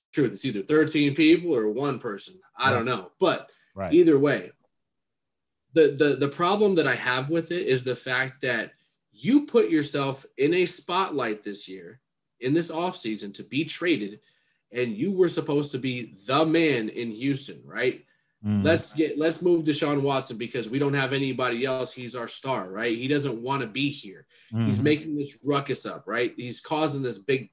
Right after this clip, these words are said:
Speaker 1: dust to come up. And then all of a sudden this comes out.
Speaker 2: Right, right, right.
Speaker 1: So for those that don't know, he's being accused of mul-, multiple sexual, uh, assaults, thirteen different situations with masseuses, et cetera.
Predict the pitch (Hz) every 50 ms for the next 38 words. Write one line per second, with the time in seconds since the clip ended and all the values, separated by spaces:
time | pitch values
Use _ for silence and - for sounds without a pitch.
0 | _ - 147 - - - - - - - 117 113 107 95 - - _ _ _ _
1 | _ _ _ _ _ _ _ _ _ _ 113 113 120 123 127 131 131 131 127 123
2 | 117 127 127 - - 127 117 117 120 117 113 110 101 95 - - - - - _
3 | - - - - _ _ _ _ _ _ _ 98 104 104 101 92 87 82 - _
4 | _ _ 101 101 98 90 85 - - _ _ _ 190 190 180 160 156 151 147 143
5 | 143 165 160 170 202 214 214 202 196 165 151 160 147 139 127 131 139 139 143 147
6 | 147 143 139 135 127 117 156 165 160 147 135 - - - 143 143 147 139 139 139
7 | - - 120 120 139 156 170 170 - - - - 135 139 151 175 190 190 170 139
8 | 139 127 123 120 120 - _ _ _ _ _ _ - - - - 202 208 208 -
9 | - 220 202 190 190 196 190 180 165 - - _ - 135 143 139 139 131 135 -
10 | - 165 151 - - - - - - - - - _ _ _ _ _ _ 175 190
11 | 190 175 - 202 185 180 165 175 170 - 170 156 139 156 147 143 - 147 127 127
12 | 123 127 127 - - 127 127 131 127 - - - _ _ _ _ _ _ _ -
13 | 127 139 135 131 - - 127 120 120 - - 190 220 208 202 - 202 185 180 180
14 | 160 156 143 - - 160 160 156 156 156 156 160 156 156 156